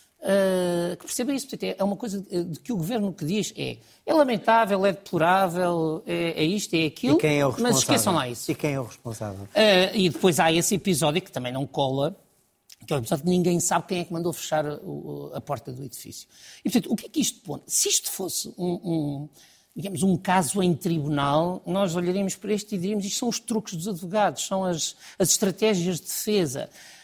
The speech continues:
Speaker 1: Ah, mas isto é a responsabilização política. Mas também devo dizer que os deputados, com exceção do deputado Bruno Dias, do P C P, que devo dizer, devo aqui sublinhar, os deputados do P C P caíram, ah, neste engodo. E, portanto, nós vimos os deputados,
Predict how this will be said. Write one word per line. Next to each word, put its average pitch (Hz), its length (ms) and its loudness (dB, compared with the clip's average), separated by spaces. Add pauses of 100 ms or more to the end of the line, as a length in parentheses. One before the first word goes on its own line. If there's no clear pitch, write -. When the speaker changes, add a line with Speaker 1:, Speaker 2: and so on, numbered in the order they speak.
(180)
Speaker 1:
Ah, 226 280 2
mas 233 200 2
isto 254 360 -2
é 233 80 2
a 240 40 4
responsabilização 190 720 -4
política. 165 400 -6
Mas 240 120 -2
também 381 140 -2
devo 240 200 2
dizer 147 300 -2
que - 140 -4
os 214 120 0
deputados, - 600 -10
com 269 120 2
exceção 151 480 -4
do 147 100 -2
deputado - 260 -8
Bruno 147 240 -2
Dias, 131 320 -10
do 139 80 -14
P 139 120 -14
C 131 140 -14
P, - 300 -16
que - 60 -20
devo 120 180 -12
dizer, 117 300 -18 (460)
devo 147 180 2
aqui 139 200 -2
sublinhar, 127 600 -6
os 143 160 -18 (300)
deputados 226 260 -2
do 208 40 -4
P 220 80 -4
C 214 140 -2
P 233 140 -4
caíram, 233 960 2
ah, 226 540 0
neste 226 280 -4
engodo. 233 440 0 (520)
E, - 100 -8
portanto, 190 200 -2
nós 226 160 0
vimos 208 240 0
os 214 160 -2
deputados, - 720 -4